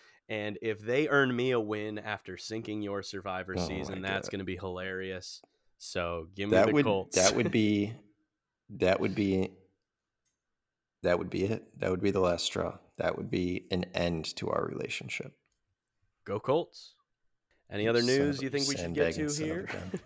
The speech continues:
Speaker 1: <laughs> before we wrap this up?
Speaker 2: Nah, as always, you know,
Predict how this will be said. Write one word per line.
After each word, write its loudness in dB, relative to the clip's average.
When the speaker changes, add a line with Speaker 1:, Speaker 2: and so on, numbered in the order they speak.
Speaker 1:
<laughs> -18
before -6
we -4
wrap -4
this -8
up? -8
Speaker 2:
Nah, 4
as 2
always, 2
you -8
know, -4